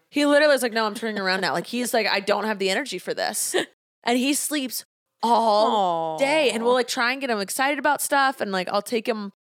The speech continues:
Speaker 1: on little dates to go get Starbucks or whatever. He'll run some errands with me, and he's just sleeping.
Speaker 2: Just sleeping.
Speaker 1: He's just sleeping. And, like, Blaze, he went to the river last week and played for thirty minutes with Jeter in the river.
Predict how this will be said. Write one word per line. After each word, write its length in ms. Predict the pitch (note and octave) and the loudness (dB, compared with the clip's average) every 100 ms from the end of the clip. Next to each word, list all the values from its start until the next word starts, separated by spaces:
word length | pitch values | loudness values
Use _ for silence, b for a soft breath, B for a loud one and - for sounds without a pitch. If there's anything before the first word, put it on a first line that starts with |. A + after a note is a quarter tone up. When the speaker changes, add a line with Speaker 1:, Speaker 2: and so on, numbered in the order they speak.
| - | -6
Speaker 1:
on 100 | A3 | -2
little 140 | G3+ | -2
dates 320 | F#3 B3 B3+ | 0 0 0
to 80 | - | -2
go 120 | G3 | 0
get 180 | F3 - | 0 -4
Starbucks 540 | - C4 C4+ B3+ B3 - | -2 0 2 2 0 0
or 60 | |
whatever. 460 | C4 A#3+ A3+ A#3 G#3 | 2 2 2 2 2
He'll 120 | F3+ | 0
run 200 | G3+ G3+ | -2 -2
some 100 | G3+ | -4
errands 240 | G3+ A#3 | -4 -4
with 80 | A#3 | -6
me, 160 | A#3 A#3+ | -6 -4
and 80 | A3 | -4
he's 160 | G#3+ | -4
just 140 | A#3 - | -4 -4
sleeping. 340 | G3 F#3+ F#3+ _ _ _ _ | -4 -4 -10 _ _ _ _
Speaker 2:
Just 200 | C#4+ - | -14 -10
sleeping. 260 | G3+ F#3 - | -8 -6 -4
Speaker 1:
He's 80 | C#4+ | -2
just 160 | E4+ | 0
sleeping. 360 | - A#3+ A#3+ A#3 _ _ _ _ | 0 -2 -2 -6 _ _ _ _
And, 120 | B3 | 0
like, 160 | B3 G3+ | 0 0
Blaze, 440 | A3+ A3+ C4 - | 0 2 2 -2
he 220 | - A#3 A#3+ | -6 -6 -4
went 180 | C4 | -4
to 80 | B3+ | -4
the 220 | G#3+ G3+ - _ - | -8 -12 -16 _ -8
river 580 | A3 C4 G#3 F#3 F3+ - _ _ _ - | 0 0 2 0 -2 -6 _ _ _ -6
last 460 | G#3 A3+ C4+ - | -2 -2 -2 -6
week 540 | G#3 B3+ G3+ - - - _ _ _ | -6 -6 -6 -10 -18 -20 _ _ _
and 180 | G#3+ G#3+ | -4 -4
played 440 | - B3+ C4 G#3+ | -2 0 0 0
for 320 | - G#3+ G3+ F#3 | -4 0 0 -2
thirty 540 | - - A3+ C4 D#4 | -10 -2 2 2 0
minutes 360 | C#4 C4+ G3+ - | 0 -2 -2 -6
with 120 | G#3 | -8
Jeter 320 | A3+ A#3+ G#3+ | -4 -2 0
in 80 | G3 | 0
the 80 | G3+ | 0
river. 420 | G#3 F#3+ C#3 - | 0 0 -2 -6